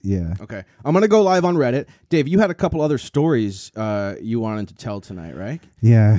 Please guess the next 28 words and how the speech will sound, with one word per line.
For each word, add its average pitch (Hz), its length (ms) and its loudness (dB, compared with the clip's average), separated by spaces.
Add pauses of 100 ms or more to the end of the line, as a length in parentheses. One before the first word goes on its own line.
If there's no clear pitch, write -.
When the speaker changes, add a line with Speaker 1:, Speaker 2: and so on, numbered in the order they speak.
(140)
Speaker 2:
And 123 120 -6
it's 127 120 -8
been 208 160 2
a 190 40 2
while 180 280 2
since 143 200 -4
Dave 139 280 -2
Speaker 1:
I 139 60 4
don't 160 100 6
Speaker 2:
had 175 60 8
Speaker 1:
wanna 180 100 8
Speaker 2:
a 165 40 4
Speaker 1:
start 160 200 6
having 151 180 6
to 143 80 6
talk 135 220 4
louder 127 380 6
now 113 200 6
'cause 110 220 2
the 107 80 2
video. 113 500 2 (140)
<laughs> - 140 -4
Speaker 2:
No, 175 60 4
don't 160 140 6
worry 170 540 0
about 175 220 -6
the - 60 -20
video. - 260 -20